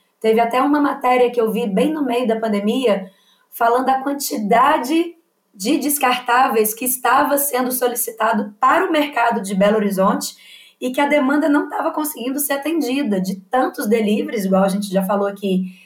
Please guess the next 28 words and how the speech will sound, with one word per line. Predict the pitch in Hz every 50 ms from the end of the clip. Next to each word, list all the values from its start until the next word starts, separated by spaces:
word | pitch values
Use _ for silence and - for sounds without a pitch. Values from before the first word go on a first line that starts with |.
| _ _ _
que | - 247
estavam | 247 - - 247 233 - 247 262 262 254
ocorrendo, | 254 - 233 226 202 185 185 196 208 240 262 311 370 - - _ _ _ _ _
e | - 233 262
a | 269
necessidade | 285 285 277 - 262 262 - 294 - - 240 240 262 285 285 233 233 208
de | 208 220
ter | - 226 226
essas | 226 - 240 220 202
embalagens | 220 220 208 208 202 196 190 202 208 208 208 208 202 185
descartáveis | 190 - - 208 208 208 - - 202 202 208 220 233 254 302 330 - - - _ _ _ _ _ _ _ _
e | - 254
que | - 285
tava | - - 285 277 302
faltando. | 294 - - 453 415 - - 262 254 285 320 330 285 220
E | 240 240
eu | 262 262
pensei | 269 285 285 - - 277 285
comigo | 277 269 269 294 262
mesma, | 254 254 254 247 240 220
gente, | 190 175 170 185 220 294 - - - -
por | - - 494 -
que | - 277
que | 254 277
essas | - - -
pessoas | - - 254 254 254 247 254
não | 269 269
tão | - - 269 294 294